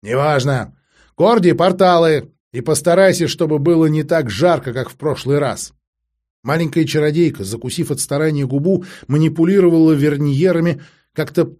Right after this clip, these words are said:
по-особому настраивая кристаллы-резонаторы. «Сигнал как шел, так и идет», сообщила она, но ни на кого не глядя и никому в отдельности не обращаясь.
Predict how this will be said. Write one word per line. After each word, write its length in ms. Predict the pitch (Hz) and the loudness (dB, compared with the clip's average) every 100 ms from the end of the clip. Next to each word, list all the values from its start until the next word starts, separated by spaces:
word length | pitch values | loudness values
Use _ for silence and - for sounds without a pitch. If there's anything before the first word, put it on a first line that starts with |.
| _ | _
по-особому 840 | - 135 131 - - 220 185 175 165 | -6 -2 -2 -4 -2 0 2 0 0
настраивая 840 | 147 139 - 160 180 175 165 160 | -2 -4 -4 0 2 2 2 0
кристаллы-резонаторы. 1300 | 156 135 - - 156 147 139 135 123 131 120 95 - _ _ _ _ _ - | -2 -4 -4 -2 -2 0 0 0 -2 -2 -4 -8 -14 _ _ _ _ _ -14
«Сигнал 380 | 131 135 180 | -10 -2 -2
как 160 | 175 165 | 0 -2
шел, 220 | 185 180 | 0 0
так 180 | 175 160 | 0 0
и 100 | 165 | 0
идет», 320 | 160 185 - - _ | 2 2 0 -12 _
сообщила 580 | - 139 131 - 143 139 | -4 -4 -2 -2 0 0
она, 380 | 139 135 107 _ _ _ _ | 0 -2 -4 _ _ _ _
но 80 | 127 | -6
ни 80 | 147 | -4
на 100 | 143 | -2
кого 220 | 147 151 | 0 0
не 140 | 151 | 0
глядя 400 | 139 160 175 165 | -2 0 2 0
и 80 | 160 | -2
никому 400 | 147 135 131 143 | -2 -4 -4 -2
в 100 | 139 | -2
отдельности 600 | 131 110 151 143 139 139 | -4 -2 -2 -2 -4 -4
не 140 | 135 131 | -4 -4
обращаясь. 760 | 127 127 - - 92 76 - | -4 -6 -6 -8 -10 -12 -16